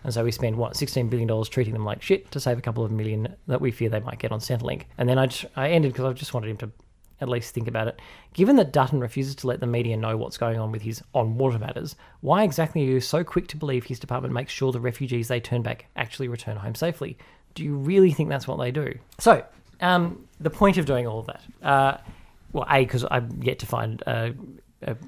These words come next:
boat turn back defender who'll come on the podcast, so that's the closest <laughs> that we've got. And sure, Ben, Ben isn't here to defend himself other than that conversation.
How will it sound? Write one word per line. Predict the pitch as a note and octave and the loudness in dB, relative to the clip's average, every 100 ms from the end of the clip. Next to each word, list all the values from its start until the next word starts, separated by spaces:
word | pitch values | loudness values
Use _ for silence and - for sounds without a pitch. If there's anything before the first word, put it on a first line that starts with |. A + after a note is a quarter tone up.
| B3 - - | -16 -8 -2
boat | B2 - | -2 0
turn | - A2+ | -2 0
back | A2+ - - - | -2 -4 -10 -6
defender | A#2 A#2+ A2 A2 | -4 -2 -2 -2
who'll | A2 G#2+ | -2 -4
come | - A2 | -4 -4
on | G#2+ | -4
the | |
podcast, | G#2+ A#2+ A#2+ B2 - - - - - | -2 0 0 -2 -4 -14 -20 -20 -8
so | A#2+ A2 - | -2 0 0
that's | A2+ - | -4 -4
the | - | -8
closest | - - - - | -2 2 2 8
<laughs> | |
that | - | 10
we've | C4+ G#3+ F3 - | 10 8 4 6
got. | G3 F#3 F3 - - | 8 8 6 -4 4
And | A3 D#4+ | 6 6
sure, | - D3 D3+ B2 | 6 8 8 6
Ben, | D#3+ D#3+ D#3+ - - | 6 6 6 0 4
Ben | G#3+ | 6
isn't | E3 F3+ | 6 4
here | E3 | 2
to | D#3 | 2
defend | D3+ D3 A#2+ | 2 2 0
himself | B2+ A#2 B2 | 0 0 0
other | B2 A#2+ | 0 0
than | A#2 | -4
that | A#2 - | -6 -6
conversation. | B2 A#2 - - - D3+ | -6 -6 -6 -8 -8 -10